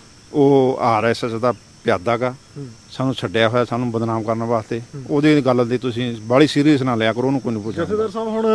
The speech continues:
Speaker 2: ਅ, ਸੁਨੇਹਾ ਕੀ ਆ ਲੋਕਾਂ ਨੂੰ ਇਹਦੇ through? ਹਾਲਾਂਕਿ ਇਹ ਭਾਵੇਂ ਕਤਲ ਹੋ ਗਿਆ, ਲੋਕਾਂ ਨੂੰ ਕੀ ਸੁਨੇਹਾ ਦੇਣਾ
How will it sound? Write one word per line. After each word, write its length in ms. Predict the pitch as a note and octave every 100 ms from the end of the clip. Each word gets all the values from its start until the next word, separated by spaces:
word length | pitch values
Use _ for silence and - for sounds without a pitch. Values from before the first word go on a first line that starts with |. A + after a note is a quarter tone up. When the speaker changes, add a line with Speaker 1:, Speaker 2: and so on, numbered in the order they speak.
| G#3+
Speaker 2:
ਅ, 320 | G3 G3 F#3+
ਸੁਨੇਹਾ 420 | F3+ F3 F3 F3+
ਕੀ 260 | F3+ F3 D#3
ਆ 120 | D3+
ਲੋਕਾਂ 380 | D#3 D3 E3+ D#3+
ਨੂੰ 220 | D#3+ E3 - -
ਇਹਦੇ 220 | E3+ F#3
through? 260 | F#3 F#3 F#3
ਹਾਲਾਂਕਿ 380 | D#3 E3+ E3 F#3
ਇਹ 120 | F#3
ਭਾਵੇਂ 300 | F3+ D#3+ D#3+
ਕਤਲ 240 | E3+ D#3+ F3+
ਹੋ 160 | D#3
ਗਿਆ, 160 | C#3 D#3
ਲੋਕਾਂ 340 | D#3+ D3+ F#3
ਨੂੰ 80 | F#3
ਕੀ 140 | E3+ E3
ਸੁਨੇਹਾ 260 | D#3 C#3+
ਦੇਣਾ 220 | C3+ B2+